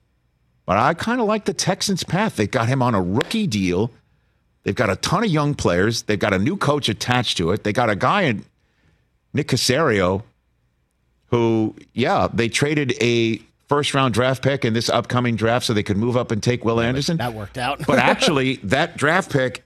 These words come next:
Speaker 1: the Cardinals own it. It's twenty-seventh overall. Uh, the Texans are twenty-third on the clock 'cause they've got Cleveland's. They're still enjoying the fruits of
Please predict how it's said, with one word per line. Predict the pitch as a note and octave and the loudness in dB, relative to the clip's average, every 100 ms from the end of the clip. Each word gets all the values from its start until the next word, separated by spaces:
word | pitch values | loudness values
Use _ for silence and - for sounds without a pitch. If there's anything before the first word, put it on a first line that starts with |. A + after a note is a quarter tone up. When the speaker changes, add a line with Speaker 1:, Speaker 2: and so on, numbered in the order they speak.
| _ - | _ -6
Speaker 1:
the | - | 0
Cardinals | C#3+ E3 D#3 B2+ G#2 | 2 2 2 0 2
own | C#3 E3 | 2 2
it. | C3 - | 0 0
It's | A#2+ - | -4 -2
twenty-seventh | D3+ C#3+ C3 C#3 D3 A#2+ | -2 0 0 0 0 -2
overall. | A#2 A#2+ B2+ D#3 A#2 - _ _ _ _ _ - | -2 0 0 0 -2 -8 _ _ _ _ _ -2
Uh, | G#2+ G#2 - _ _ _ _ _ _ _ _ _ - | 2 2 0 _ _ _ _ _ _ _ _ _ -6
the | A#2 | -2
Texans | - G3 - D#3+ C3 | 0 -2 0 0 2
are | C3 B2+ - | 2 0 -2
twenty-third | D3+ C3+ F#3+ G#3 | -2 0 0 0
on | C#3 | 0
the | A2 | 0
clock | - A2+ A#2+ _ _ | 0 0 -2 _ _
'cause | - C3 | -4 -2
they've | C#3+ | -2
got | D3+ C#3+ | -2 -4
Cleveland's. | - G3+ F#3 D#2+ - - _ _ - - _ _ _ _ _ _ _ - | -2 -2 -2 -6 -10 -18 _ _ -20 -20 _ _ _ _ _ _ _ -2
They're | B2+ | 0
still | - G#3+ B3 G3+ | 0 0 0 0
enjoying | D#3 A#2 F#3 G#3 F3+ | -2 0 0 0 0
the | |
fruits | D#3+ E3+ G3+ D#3+ | -2 -4 -2 -2
of | E3 | -2